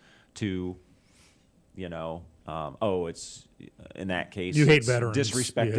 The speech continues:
Speaker 2: Yeah.
Speaker 1: veterans and disrespecting our flag and all that. And, and this is, you know, the same thing. I mean, most of these people are, you know, uh, protesting racial injustice and,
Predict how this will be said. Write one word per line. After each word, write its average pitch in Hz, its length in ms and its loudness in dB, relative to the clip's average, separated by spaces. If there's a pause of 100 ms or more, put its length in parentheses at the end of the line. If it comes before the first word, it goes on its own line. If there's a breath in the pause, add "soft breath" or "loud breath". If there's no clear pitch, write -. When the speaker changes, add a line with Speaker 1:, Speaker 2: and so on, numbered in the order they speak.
Speaker 2:
Yeah. 123 60 -2
Speaker 1:
veterans 123 540 0
and 117 200 -4
disrespecting 120 640 -4
our 107 80 -2
flag 104 440 -4
and 95 100 -6
all 98 120 -2
that. 104 220 -4 (440 soft breath)
And, 107 300 -2
and 101 180 -2
this 113 240 0
is, 98 280 -6
you 107 80 -4
know, 95 100 -2
the 92 80 -4
same 101 240 -4
thing. 127 220 -4
I 85 40 -6
mean, 82 180 -10
most 90 220 -8
of 87 40 -16
these 87 140 -8
people 87 240 -6
are, 87 200 -4 (520 soft breath)
you 90 80 -10
know, 87 220 -4 (420)
uh, - 340 -20 (320)
protesting 101 560 -2
racial 92 360 -2
injustice 92 640 -8
and, 76 220 -18